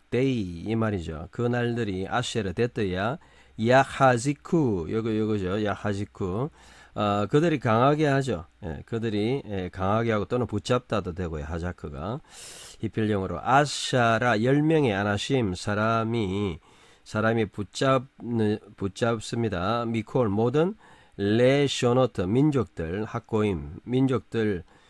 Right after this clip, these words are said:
셔님, 언어를 하는 민족들 열 사람이, 그리고 메헤헤지쿠, 그리고 붙잡죠. 미, 에, 음, 케나프, 케나프는 이제, 카나프는 원래 날개 같은 건데요.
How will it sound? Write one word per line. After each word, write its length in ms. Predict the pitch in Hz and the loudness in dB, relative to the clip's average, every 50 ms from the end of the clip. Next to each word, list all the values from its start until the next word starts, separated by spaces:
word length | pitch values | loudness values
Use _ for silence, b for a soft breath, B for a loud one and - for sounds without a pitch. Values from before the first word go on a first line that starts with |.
| b b b | b b b
셔님, 420 | - - - 120 117 120 117 107 92 | -14 -4 0 2 2 2 2 0 0
언어를 680 | 107 117 120 131 135 139 139 139 135 131 135 135 123 | 0 2 4 4 4 4 4 4 2 2 0 0 0
하는 260 | 120 120 123 127 120 117 | 0 0 0 0 0 0
민족들 800 | 120 123 117 117 104 - - 101 98 92 90 87 85 82 85 b b b b b b b b b - | 0 0 0 -2 -6 -4 -4 -4 -2 -2 -4 -6 -8 -10 -12 b b b b b b b b b 0
열 160 | 110 113 113 | 0 0 0
사람이, 600 | - 123 120 113 107 98 95 104 104 90 80 - - | 2 0 0 2 2 2 2 0 0 0 -2 -4 -4
그리고 540 | 123 131 147 143 151 165 165 160 165 151 123 | -2 -2 0 0 2 4 4 4 4 2 -2
메헤헤지쿠, 2000 | 110 107 123 131 139 147 156 151 - - - - 139 139 143 143 139 - - - - 127 120 120 117 107 - 110 - _ _ _ - 151 147 139 123 107 95 87 82 95 | 0 2 2 4 4 2 0 -2 -4 -8 -6 -2 -2 0 0 -2 -4 -6 -8 -8 -4 -2 -2 0 -2 -4 -8 -12 -14 _ _ _ 0 2 2 4 2 2 0 -2 -2 -2
그리고 400 | 120 127 139 135 160 180 202 b b b b b b b b _ | -2 -2 0 0 0 -2 -2 b b b b b b b b _
붙잡죠. 840 | - 110 117 110 - 135 135 131 - - - 107 95 92 87 80 87 92 | -8 -6 -6 -2 2 2 2 2 0 -4 -2 -2 -2 -2 -2 -4 -4 -6
미, 480 | 95 92 98 117 127 135 139 147 147 - - | -4 -2 0 2 2 2 2 2 0 -4 -4
에, 360 | 110 101 101 92 90 90 87 - - _ _ _ _ | -2 -2 -2 0 -2 -4 -6 -8 -12 _ _ _ _
음, 320 | 95 98 92 92 92 90 90 | -16 -12 -8 -6 -6 -6 -6
케나프, 480 | - - 131 127 135 139 127 - 104 90 | -4 0 2 4 4 2 2 -2 -8 -8
케나프는 600 | - - 143 151 165 175 - 190 165 147 123 117 | -4 -2 0 2 2 2 2 0 2 2 2 2
이제, 280 | 107 113 113 110 104 101 B B B B B B B | 2 2 0 0 0 -2 B B B B B B B
카나프는 440 | - - 135 147 175 175 - 170 147 | -2 0 4 4 4 4 4 2 2
원래 320 | 123 123 131 139 147 143 123 | 4 4 4 4 4 4 2
날개 400 | 104 101 107 120 143 156 180 175 | 4 4 4 4 4 2 2 0
같은 280 | 170 143 - 117 104 | 0 -2 -2 -2 -2
건데요. 540 | 104 98 92 90 95 95 104 113 98 78 | -2 -2 -2 -4 -4 -4 -2 -4 -4 -6